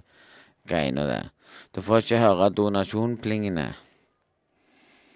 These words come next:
Der igjen må du skaffe deg en ekstra headset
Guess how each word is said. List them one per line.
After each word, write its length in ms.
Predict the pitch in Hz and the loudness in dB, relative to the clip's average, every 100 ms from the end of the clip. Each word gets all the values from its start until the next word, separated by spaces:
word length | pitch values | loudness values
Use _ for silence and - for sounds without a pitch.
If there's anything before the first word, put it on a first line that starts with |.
| _ _ - 117 | _ _ -4 4
Der 260 | 123 139 | 6 8
igjen 240 | 139 127 117 | 8 6 4
må 140 | 117 | 2
du 80 | 107 | 0
skaffe 380 | - 101 98 101 | 2 2 2 -2
deg 160 | 101 | 0
en 100 | 98 | -2
ekstra 460 | 92 127 - 131 123 | -2 -4 -6 -2 0
headset 760 | 117 110 - 85 - - - | 0 -2 -4 -6 -6 -14 -20